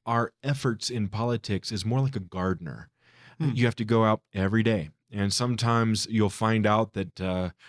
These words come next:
Speaker 1: there's, uh, weeds in your garden. You gotta go pull those weeds out, but you continue the process of growing. And it's, it's something that it takes time
Speaker 2: Yeah.
Speaker 1: to do.
Speaker 2: Yeah.
Speaker 1: And, uh, that's what we're doing. And by the way, we're
Speaker 2: Good.
Speaker 1: still fairly new in Wyoming at all of this.
Speaker 2: Yeah.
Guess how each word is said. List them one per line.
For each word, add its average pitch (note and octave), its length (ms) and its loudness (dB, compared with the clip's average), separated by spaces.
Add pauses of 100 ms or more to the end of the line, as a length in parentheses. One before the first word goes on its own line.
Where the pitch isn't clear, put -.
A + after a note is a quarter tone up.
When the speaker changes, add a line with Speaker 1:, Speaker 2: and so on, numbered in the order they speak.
(120)
Speaker 1:
there's, G#2 560 0
uh, F#2+ 220 0 (380)
weeds A2 480 2
in A2 100 4
your G2+ 120 2
garden. F#2+ 280 2
You G2 60 -2
gotta A2 200 0
go G#2+ 120 2
pull A#2+ 240 -4
those A2+ 260 2
weeds A2 300 2
out, E2+ 260 -2
but - 160 -8
you G#2 60 -8
continue C#3 480 0
the C3 100 -2
process G#2+ 640 -4
of F2 100 -8 (400)
growing. G2+ 640 0
And G#2 160 2
it's, - 260 -4 (320)
it's A2+ 140 0
something C#3 340 0
that A2+ 140 2
it A2 100 -2
takes G2+ 280 -2
time G#2 680 -2 (240)
Speaker 2:
Yeah. G2 100 -14
Speaker 1:
to G#2+ 100 -2
do. E2 380 -4 (240)
Speaker 2:
Yeah. G#2 220 -8
Speaker 1:
And, G2+ 400 2
uh, F#2 200 0
that's A2 300 0
what A#2 100 -2
we're A#2 80 2
doing. B2 220 2
And A2 220 2
by A#2 160 2
the G#2+ 100 2
way, B2+ 200 2
we're G#2 180 0
Speaker 2:
Good. A2+ 60 0
Speaker 1:
still D3+ 280 0
fairly D#3+ 400 0
new D3+ 240 2
in F#2+ 140 -2
Wyoming G2+ 380 0
at F#2+ 100 -2
all F2+ 180 0
of E2+ 80 -4
this. - 400 -8
Speaker 2:
Yeah. G#2 240 -12